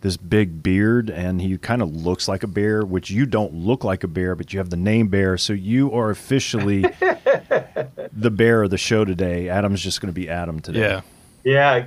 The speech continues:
Speaker 2: it's cool to have, have it, to, to know another bear. I, I know we met once before, Adam, but sto-, stoked to talk to you.
Speaker 3: Yeah, yeah. Well, and look, if you ever become a deacon, you could be like me, Deacon Bear.
Speaker 2: No, I'm not. I'm not. I'm, my dad was a deacon. I'm not called to be a deacon.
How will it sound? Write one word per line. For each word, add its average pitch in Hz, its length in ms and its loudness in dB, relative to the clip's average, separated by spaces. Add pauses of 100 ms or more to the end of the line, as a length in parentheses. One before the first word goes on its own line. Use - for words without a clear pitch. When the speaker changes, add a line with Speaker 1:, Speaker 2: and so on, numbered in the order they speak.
Speaker 2:
it's - 220 -20
cool 156 240 4
to 139 80 2
have, 135 380 0
have 135 260 0
it, 131 160 -12
to, 127 180 0 (120)
to 131 120 -2
know 131 240 2
another 123 240 0
bear. 110 420 2
I, 120 100 -4 (360)
I 127 60 -2
know 151 80 6
we 143 100 8
met 139 160 4
once 131 160 2
before, 127 320 4
Adam, 110 240 2
but 110 160 -2
sto-, 123 320 0
stoked 127 360 0
to - 40 -14
talk 113 280 -2
to 113 60 -12
you. 98 200 -6
Speaker 3:
Yeah, 143 200 2
yeah. 135 280 4
Well, 117 180 2
and 143 220 2
look, 156 120 2
if 123 140 -2
you 123 60 4
ever 127 100 2
become 139 300 0
a 117 40 0
deacon, 110 520 -2
you 107 100 -10
could 104 140 -6
be 113 100 -2
like 113 180 2
me, 143 180 0
Deacon 104 340 -6
Bear. 98 340 -4 (240)
Speaker 2:
No, 139 240 6
I'm 147 140 4
not. 151 200 4
I'm 143 140 0
not. 151 300 0
I'm, 135 240 -2
my 135 120 2
dad 156 280 4
was 160 160 -2
a - 20 -4
deacon. 160 340 -2
I'm 127 160 0
not 131 220 2
called 120 220 2
to 127 60 -2
be 120 120 -4
a 113 60 -2
deacon. 113 400 -2